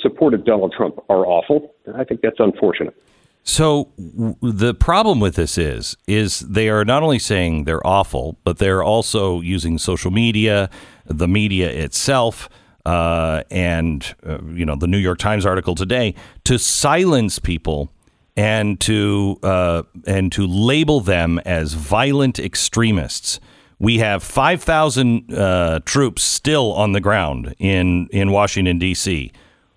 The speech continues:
Speaker 2: without a defined mission. That doesn't happen. Uh, the Ho-, Department of Homeland Security says there is no credible, uh, or specific threat. What is going on, Mike?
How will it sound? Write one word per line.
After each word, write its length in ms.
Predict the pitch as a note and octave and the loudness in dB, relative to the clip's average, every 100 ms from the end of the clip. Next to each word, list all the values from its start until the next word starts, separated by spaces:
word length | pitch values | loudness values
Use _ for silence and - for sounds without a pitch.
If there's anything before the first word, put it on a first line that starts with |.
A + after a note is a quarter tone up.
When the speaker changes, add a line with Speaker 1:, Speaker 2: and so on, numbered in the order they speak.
| _ - | _ -4
Speaker 2:
without 1040 | F2 A2+ A2+ - A2+ C#3 F#3+ F#3+ - - _ | 0 2 0 -2 0 2 0 0 -6 -12 _
a 80 | C3+ | -2
defined 680 | B2+ B2+ D3+ C#3+ C#3 B2+ G2 | -2 0 2 2 4 2 2
mission. 600 | B2+ - F#2 B1 A1+ - - | 0 0 -4 -4 -8 -10 -4
That 140 | G#2+ | 0
doesn't 260 | D#3+ C#3+ B2+ | 0 0 0
happen. 560 | B2 C3+ - C#2+ G#2+ - _ _ _ _ | 0 -2 -2 -6 -8 -16 _ _ _ _
Uh, 480 | G2+ G2 G2 G2 F#2+ - | -2 2 2 2 0 -6
the 640 | G2 G#2 A2 A2 G#2+ G2+ - | -10 0 2 2 0 -2 -6
Ho-, 320 | E2+ F2+ G#2+ | -6 -2 0
Department 380 | B2 B2+ E3+ F#3 | 0 2 2 4
of 60 | E3+ | 4
Homeland 300 | E3+ D#3+ - | 4 2 0
Security 380 | A#2+ F3+ C#3 | -2 0 0
says 240 | F2 G2+ F2+ | 0 -2 0
there 200 | A2+ A2+ _ - | 0 -2 _ -2
is 340 | C#3 B2 F2+ | 0 0 2
no 480 | A2 A#2+ C#3 F3 F#3 | 4 4 4 4 2
credible, 960 | - - - G3 F#3+ C#3 F2 D#2+ A2 - _ _ _ _ _ - | -4 -10 0 2 4 2 0 -2 -4 -6 _ _ _ _ _ 0
uh, 240 | G2+ G#2 - | 2 2 2
or 160 | C3 | 2
specific 800 | B2 - C#3 - - F3+ D#3+ C#3+ | 2 0 -2 -2 0 0 0 -2
threat. 540 | - E3+ F3+ A2+ - - _ _ _ _ _ _ _ _ | -2 0 2 0 -6 -16 _ _ _ _ _ _ _ _
What 320 | - G#2+ E3 | -2 4 4
is 160 | A#3+ - | 4 4
going 280 | F3+ D3+ C3 | 4 4 6
on, 320 | E3 E3+ C#2+ | 6 4 0
Mike? 440 | B1+ A1 B1 - | -4 -8 -10 -14